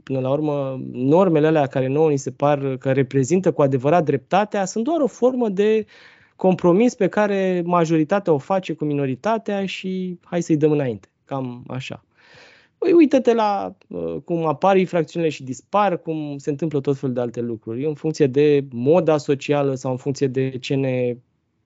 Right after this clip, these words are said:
enervează pe noi la un anumit moment. Revenind,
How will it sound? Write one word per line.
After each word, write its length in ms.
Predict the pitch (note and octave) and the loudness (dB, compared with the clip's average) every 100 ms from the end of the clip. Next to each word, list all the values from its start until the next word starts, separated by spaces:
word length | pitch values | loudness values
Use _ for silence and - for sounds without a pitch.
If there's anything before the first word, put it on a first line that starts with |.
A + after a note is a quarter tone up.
| _ _ | _ _
enervează 560 | C3 C3 A#2+ C#3 A#2+ A#2 | -4 -2 0 0 0 -4
pe 120 | B2 | -6
noi 140 | B2+ | -6
la 100 | A#2+ | -4
un 160 | A2+ A#2 | -6 -6
anumit 280 | A#2 A#2 A2+ | -6 -8 -10
moment. 300 | A2+ G2+ F#2+ _ - - - _ - _ _ _ _ _ | -12 -12 -16 _ -20 -20 -20 _ -20 _ _ _ _ _
Revenind, 720 | - E3+ F3 F3+ G#3 D4+ C#4 | -2 2 4 6 6 6 4